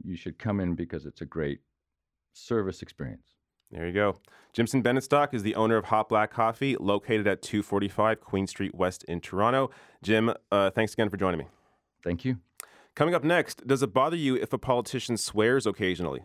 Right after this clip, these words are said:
Speaker 2: I'll open up the phones and discuss why D C is melting down over a bad word. Give me a call at four one six, eight seven two, ten ten.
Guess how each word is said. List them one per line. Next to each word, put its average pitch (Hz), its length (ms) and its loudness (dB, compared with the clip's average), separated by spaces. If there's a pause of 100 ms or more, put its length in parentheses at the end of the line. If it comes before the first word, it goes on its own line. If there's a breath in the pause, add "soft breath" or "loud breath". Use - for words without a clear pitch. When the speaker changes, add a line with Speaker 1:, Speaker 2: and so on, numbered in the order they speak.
(120)
Speaker 2:
I'll 113 220 4
open 127 180 2
up - 80 -2
the 127 80 -2
phones 131 320 0
and 117 80 0
discuss 113 440 0
why 131 360 2
D 123 180 -2
C 120 300 -2
is 101 140 -2
melting 107 420 2
down 113 460 2
over 98 320 2
a 90 80 2
bad 95 340 2
word. 82 420 -2 (360 soft breath)
Give 113 100 4
me 123 60 4
a 120 80 2
call 123 260 2
at - 80 -4
four 110 220 2
one 110 100 2
six, - 380 -4
eight 98 140 -2
seven 104 200 0
two, 110 220 -2
ten 104 240 0
ten. 131 300 2